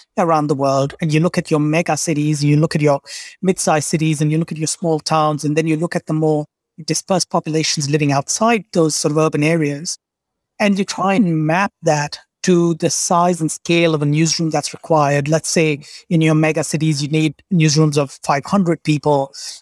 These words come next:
In a smaller city, maybe you can get by with a hundred to two hundred people and sort of so on. You come up with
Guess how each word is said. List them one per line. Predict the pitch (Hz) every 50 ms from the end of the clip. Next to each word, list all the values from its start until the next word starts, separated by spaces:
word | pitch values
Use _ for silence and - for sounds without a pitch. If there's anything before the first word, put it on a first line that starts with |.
| _ - 185
In | 180 165 156 156 156 151 151 151 165 - - _
a | 185 170 160 151 143
smaller | - - - 151 151 143
city, | - - 165 156 156
maybe | 151 151 151 143 156
you | 156
can | - 151 147
get | - 147 143 -
by | 165 151 147 147
with | 139 147 139 - _ _ -
a |
hundred | 147 - 170 175 151 160 147
to | 160
two | 139 - - 147
hundred | - 170 220 208 180 165 -
people | - 151 143 - 156 147 147
and | 147 143
sort | - 165 151
of | 139 143 -
so | - - 175 156 151 160
on. | 165 240 196 156 151 160 - _ _ _ - - - - - _ _
You | 214 180 196
come | - - - - 240 285 294 240
up | 196 190 185 - - -
with | 175 175 180 175